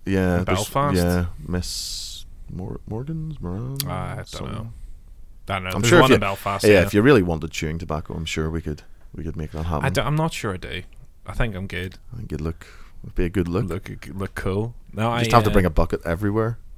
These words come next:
Speaker 2: I started vaping.
Speaker 1: Good.
Speaker 2: Um, yeah, but, uh, I'm gonna work my way down to zero nicotine, 'cause this is what worked last time. 'Cause
Speaker 1: It
Speaker 2: I,
Speaker 1: is.
Speaker 2: I started working, I started with the vape,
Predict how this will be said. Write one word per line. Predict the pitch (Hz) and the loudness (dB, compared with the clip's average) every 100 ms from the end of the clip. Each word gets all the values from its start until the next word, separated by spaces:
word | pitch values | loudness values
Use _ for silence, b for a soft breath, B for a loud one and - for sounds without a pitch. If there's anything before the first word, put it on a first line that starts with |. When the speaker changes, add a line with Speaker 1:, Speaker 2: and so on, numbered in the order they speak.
| - - | -16 -6
Speaker 2:
I | 101 101 101 101 - - - - - - - - | -4 -2 -2 -4 -8 -16 -20 -20 -20 -20 -18 -6
started | - 110 104 98 | -2 0 0 -4
vaping. | 107 90 - - 110 110 B B B B B B B B B | -6 -6 -4 -2 -2 -4 B B B B B B B B B
Speaker 1:
Good. | 117 208 240 233 233 - | 8 10 10 10 6 2
Speaker 2:
Um, | 92 117 110 107 104 | -2 0 2 2 0
yeah, | 117 135 143 | 4 6 6
but, | 110 120 113 - - - - - - - - | 6 4 4 0 -12 -16 -16 -16 -16 -18 -6
uh, | 107 101 98 95 - | -2 0 -2 -4 -6
I'm | 104 107 104 | -4 -2 -2
gonna | 101 | -2
work | 101 101 - | -2 -2 -4
my | 87 | -6
way | 87 | -6
down | 90 87 | -6 -6
to | 95 | -4
zero | 98 85 | -4 -4
nicotine, | 95 98 - 98 101 | -6 -8 -6 -4 -4
'cause | 117 | 0
this | 165 151 | 0 0
is | 131 | -2
what | 107 | -2
worked | 78 101 - | 0 -4 -4
last | 90 98 - | -4 -4 0
time. | 117 104 - | 0 -2 -4
'Cause | 107 | 0
Speaker 1:
It | 101 | 4
Speaker 2:
I, | 85 | 4
Speaker 1:
is. | 82 - | 2 -2
Speaker 2:
I | 104 | -2
started | - 123 117 117 | 2 4 4 2
working, | 104 101 - 98 | 0 -2 -2 -4
I | |
started | - 113 110 | 0 0 0
with | 101 | -2
the | 98 | -4
vape, | 101 98 104 | -2 -2 -2